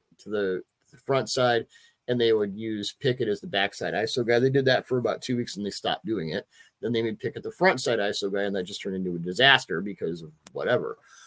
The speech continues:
Um, you know, Pickett has been much better with play action than without. He has run play action on, like, sixteen percent of his plays, which is, like, thirty-fifth in the league.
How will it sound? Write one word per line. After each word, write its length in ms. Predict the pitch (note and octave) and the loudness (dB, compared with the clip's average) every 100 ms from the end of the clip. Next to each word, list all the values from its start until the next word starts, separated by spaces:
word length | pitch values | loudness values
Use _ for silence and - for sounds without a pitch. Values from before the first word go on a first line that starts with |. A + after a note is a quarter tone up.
| - - _ - | -20 -20 _ 2
Um, 640 | B2+ B2+ B2+ B2 A#2 A#2 - _ _ | 6 6 6 4 0 -4 -8 _ _
you 140 | C#3 C3 | 0 2
know, 400 | A2+ A2+ A#2 - _ _ | 4 4 2 -2 _ _
Pickett 400 | - D#3+ E3 C3+ | 0 4 4 6
has 240 | C#3 C#3+ | 6 4
been 180 | C3+ C3+ | 2 2
much 280 | C3 C3+ - | 4 4 4
better 180 | C3 B2 | 2 4
with 180 | A2+ - | 2 0
play 220 | C3+ B2 | 2 4
action 320 | A#2+ A#2+ - | 4 2 -2
than 120 | A2+ | -4
without. 460 | G#2+ F#2+ G#2+ D3 - _ _ _ _ - | 0 0 2 0 -2 _ _ _ _ -2
He 240 | D3 C#3+ | 2 4
has 480 | C#3+ C#3 C#3 C3 - - | 4 2 2 0 -4 -4
run 240 | C#3 C#3+ | -2 -2
play 180 | C3 C#3+ | 0 4
action 300 | C#3 C#3+ - | 4 4 -2
on, 60 | C3 | -2
like, 160 | B2 | 0
sixteen 380 | - C3 - C3+ | 0 -2 -2 -6
percent 280 | B2+ - C3 | -2 -2 0
of 60 | A#2 | -2
his 100 | A2 | -4
plays, 380 | A#2+ A2 - - _ _ _ _ _ _ _ _ _ _ - | -4 -4 -6 -12 _ _ _ _ _ _ _ _ _ _ -2
which 180 | C3+ C3+ | 0 2
is, 120 | B2+ | 2
like, 180 | B2 - | 2 2
thirty-fifth 480 | C#3 B2+ C3+ C3 | 0 0 2 0
in 80 | B2 | -2
the 80 | A2 | -4
league. 300 | G#2+ A#2 | -2 -2